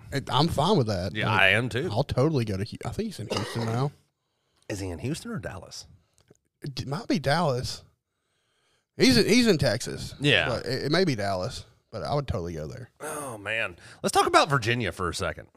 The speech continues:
Speaker 1: <laughs> Republicans won.
Speaker 2: <laughs>
Speaker 1: Which I'm not a huge fan of the Republicans, but fuck you Democrats. That shit's funny as fuck.
Speaker 2: Yeah, it is. Even worse, <coughs> New Jersey.
Speaker 1: Uh, Murphy won,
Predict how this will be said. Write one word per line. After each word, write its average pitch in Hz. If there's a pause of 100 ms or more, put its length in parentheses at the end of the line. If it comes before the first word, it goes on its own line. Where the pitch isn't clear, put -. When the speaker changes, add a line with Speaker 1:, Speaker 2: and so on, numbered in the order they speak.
(400)
Speaker 1:
<laughs> -
Republicans 170
won. 143
Speaker 2:
<laughs> 131 (760)
Speaker 1:
Which 165
I'm 208
not 202
a -
huge 180
fan 180
of 143
the 107
Republicans, 127
but -
fuck 147
you 143
Democrats. 113
That 143
shit's 120
funny 127
as 120
fuck. 101 (100)
Speaker 2:
Yeah, 117
it 78
is. 80 (440)
Even 160
worse, 139 (160)
<coughs> -
New 107 (120)
Jersey. 85 (300)
Speaker 1:
Uh, 120
Murphy 156
won, 120